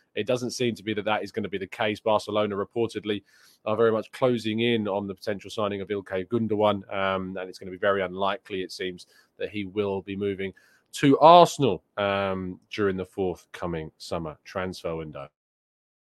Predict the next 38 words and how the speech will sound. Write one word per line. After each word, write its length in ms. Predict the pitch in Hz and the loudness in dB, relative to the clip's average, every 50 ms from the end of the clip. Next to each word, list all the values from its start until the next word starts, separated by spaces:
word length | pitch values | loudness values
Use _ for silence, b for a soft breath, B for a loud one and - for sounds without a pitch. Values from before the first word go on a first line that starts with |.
| _ _ _ _ _ _ _ _ _ _ _ _ _ _ _ _ _ _ _ _ _ _ - | _ _ _ _ _ _ _ _ _ _ _ _ _ _ _ _ _ _ _ _ _ _ 0
What 80 | - 139 | 2 4
we 100 | 143 135 | 4 4
can 260 | - 170 180 196 190 | 6 6 6 6 6
tell 200 | - - 160 147 | 8 6 6 6
you, 80 | 131 120 | 6 4
though, 220 | 120 117 123 131 | 4 4 4 4
is 200 | 123 131 127 123 | 2 0 0 0
that 180 | - 135 120 - | 0 -2 -2 -2
the 400 | 127 127 127 127 123 127 123 - | -2 0 0 0 0 -2 -4 -4
result 640 | - 120 127 131 120 120 147 170 185 - - - - | -2 0 0 2 6 8 8 8 8 6 0 -4 -4
of 120 | 123 107 | -4 -2
the 120 | 110 113 107 | 0 0 0
F 100 | - - | 0 0
A 100 | 95 95 | -2 -2
Cup 240 | 95 107 92 - | -2 -4 -6 -6
final 320 | - - 90 87 87 98 104 | -6 -8 -6 -4 -4 -4 -2
means 240 | 104 107 107 101 - | -2 -2 -2 0 2
that 80 | 117 | 2
Arsenal 400 | 110 123 127 131 - - 131 127 | 6 6 6 6 4 2 -2 0
will 160 | 123 135 147 | 2 2 2
play 340 | 143 143 - 123 98 98 107 | 0 0 -2 0 0 0 0
the 120 | 110 120 117 | -2 -4 -6
Community 420 | - 131 127 117 127 147 - 175 | -6 -4 -4 -2 -2 -4 -6 -6
Shield 420 | 165 - - 226 240 262 226 - | -8 -4 -2 2 2 2 2 2
this 200 | - 135 113 - | 2 0 0 0
summer 340 | - 131 117 104 95 87 82 - | 2 2 2 2 2 0 -4 -2
after 260 | 101 107 104 - - 107 | -2 -2 -2 0 -2 -2
Man 220 | 104 101 98 95 | -2 -2 -2 -4
City's 480 | - - 104 - - 101 95 87 - _ b b b b b b b b | -6 -10 -10 -8 -8 -8 -8 -8 -10 _ b b b b b b b b
victory, 680 | 110 131 160 180 165 - 170 165 165 180 196 226 262 | 4 4 4 4 2 2 4 4 6 6 4 4 2
uh, 240 | - 120 110 107 107 | 2 2 4 2 2
because 520 | 107 117 113 - 143 131 117 104 - - - | 0 -4 -2 0 0 0 0 0 -6 -4 0
they 220 | 117 107 107 104 | 0 2 2 2
have 140 | 117 107 92 | 0 -2 0
won 200 | 107 107 104 104 | 0 0 0 0
both 260 | 92 104 104 104 - - | 0 0 0 0 -2 -4
the 80 | 107 98 | -2 0
league 320 | 101 104 104 101 95 | 0 0 0 -2 -4